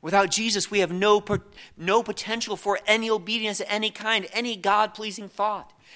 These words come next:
Any of our obedience is because we are linked into Christ through our faith in the gospel, through our, the indwelling of the Spirit, making us one with Christ. So then, all these things just, we're so dependent, right? And he's so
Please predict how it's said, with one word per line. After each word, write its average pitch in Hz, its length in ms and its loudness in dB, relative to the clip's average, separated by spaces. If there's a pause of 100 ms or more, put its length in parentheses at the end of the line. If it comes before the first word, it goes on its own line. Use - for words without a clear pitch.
(140)
Any 240 260 2
of 208 140 0
our 220 180 6
obedience 214 500 -4
is 190 100 -6
because 180 320 -8
we 220 160 -4
are 196 80 0
linked 214 400 -6
into 214 380 -6
Christ - 640 -2 (300)
through 202 340 -10 (300)
our 165 180 2
faith 220 300 -8
in 196 80 -16
the 185 100 -12
gospel, 180 460 -4
through 180 300 -14 (240)
our, 160 220 -2
the 160 180 -10
indwelling 208 500 -6
of 180 80 -12
the 170 80 -10
Spirit, 190 400 -8
making 185 400 -10
us 165 140 -10
one 185 400 -6
with 190 200 -8
Christ. - 600 -12 (1000)
So - 220 -10
then, 170 340 -6 (200)
all 214 160 -8
these 175 180 -10
things 220 280 -8
just, - 240 -10 (220)
we're 175 80 -14
so 247 440 -8
dependent, 185 720 -8
right? 165 420 -8 (420)
And 190 120 -8
he's 262 240 -4
so 233 400 0